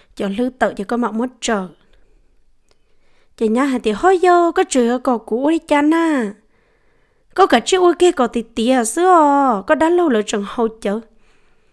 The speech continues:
Chị cũng chỉ muốn trai tê út tên non tới thiết của chị tao không.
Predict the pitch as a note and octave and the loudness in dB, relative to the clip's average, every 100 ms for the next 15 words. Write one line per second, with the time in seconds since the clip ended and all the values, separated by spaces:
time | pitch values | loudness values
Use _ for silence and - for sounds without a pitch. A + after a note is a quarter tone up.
0 | _ _ _ C#4 C#4 A#3 C4 A3 B3+ C#4 | _ _ _ -4 -2 -4 0 2 2 0
1 | C4 E4 D#4+ E4 D4+ F4 F4 D#4+ D4+ C#4 | 0 -2 -2 -2 -2 -2 2 2 2 0
2 | A3 G#3 D#4+ D#4 G#3 A#3 C4+ C4 - G#3 | -2 -2 -6 -6 -8 -6 -8 -8 -12 -14